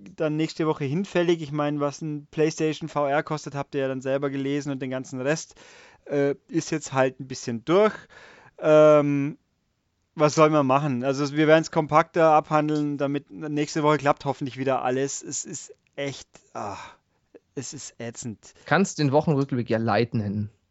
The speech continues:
Speaker 1: Ja, jetzt kann ich wenigstens mal wieder einen sinnvollen Text als Begleittext dazu schreiben, weil <laughs> sonst fällt mir ja auch nie was ein, aber jetzt haben wir wenigstens ein
Speaker 2: So eine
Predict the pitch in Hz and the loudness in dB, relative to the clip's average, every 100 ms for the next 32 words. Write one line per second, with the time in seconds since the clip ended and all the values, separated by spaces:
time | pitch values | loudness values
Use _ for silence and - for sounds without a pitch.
0 | _ _ _ _ _ _ _ _ 220 208 | _ _ _ _ _ _ _ _ -20 -20
1 | 196 131 - - - 113 123 131 123 123 | -20 -16 -12 -10 -6 -2 0 0 -2 -6
2 | - 147 156 156 156 160 - 151 156 143 | -6 -6 -6 -4 -2 -2 -4 -6 0 0
3 | 147 147 147 135 147 - 143 139 147 156 | 0 -2 -2 -6 -8 -2 -2 -2 -8 -10
4 | - 139 131 - 143 131 131 139 131 - | -10 -8 -8 -8 -8 -2 -2 -2 -8 -8
5 | 139 - 127 139 120 110 113 117 113 139 | -10 -10 -10 -8 -6 -4 -4 -6 -4 -2
6 | 127 - - 226 156 127 127 147 - 143 | -2 -4 -14 -6 -4 -4 -6 -6 -2 -2
7 | - 151 151 139 131 147 139 131 123 131 | 0 0 2 2 2 2 2 0 0 -4
8 | 123 123 123 131 - 139 139 131 127 120 | -4 -4 -4 -4 -4 -2 -2 -2 -4 -8
9 | 127 143 139 _ 151 143 135 - - 120 | -14 -16 -18 _ -20 -20 -20 -20 -8 -2
10 | 120 143 202 226 | 4 6 6 4